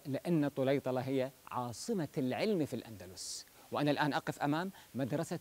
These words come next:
المترجمين في طليطلة، التي انتقلت منها علوم العرب والمسلمين في الفلك والطب والفلسفة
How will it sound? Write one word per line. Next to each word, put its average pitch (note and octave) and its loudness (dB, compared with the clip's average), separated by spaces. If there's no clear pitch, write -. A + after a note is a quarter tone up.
المترجمين C#3+ 0
في D#3 -4
طليطلة، D#3 0
التي D3 4
انتقلت E3+ 2
منها C3 0
علوم E3+ 6
العرب D3 4
والمسلمين F3 4
في D#3+ 0
الفلك C#3+ 2
والطب B2 0
والفلسفة D3 0